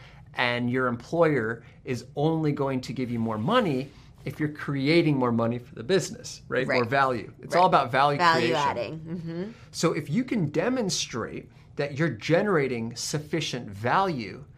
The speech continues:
Speaker 1: to warrant the increased pay, then
Speaker 2: To justify
Speaker 1: to justify
Speaker 2: it, right?
Speaker 1: it,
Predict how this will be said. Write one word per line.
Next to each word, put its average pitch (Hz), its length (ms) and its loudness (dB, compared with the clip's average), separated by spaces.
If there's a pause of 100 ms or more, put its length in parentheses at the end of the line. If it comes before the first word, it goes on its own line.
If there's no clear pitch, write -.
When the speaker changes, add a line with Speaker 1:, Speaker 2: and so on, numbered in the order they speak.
(420)
Speaker 1:
to 135 460 -2 (100)
warrant 117 720 0 (140)
the 123 260 -8
increased - 800 -8
pay, 110 460 -8 (760)
then 160 320 2
Speaker 2:
To 180 60 2
justify 214 760 6
Speaker 1:
to 123 60 2
justify 175 640 2
Speaker 2:
it, - 340 -4
right? 143 300 -2
Speaker 1:
it, - 80 -18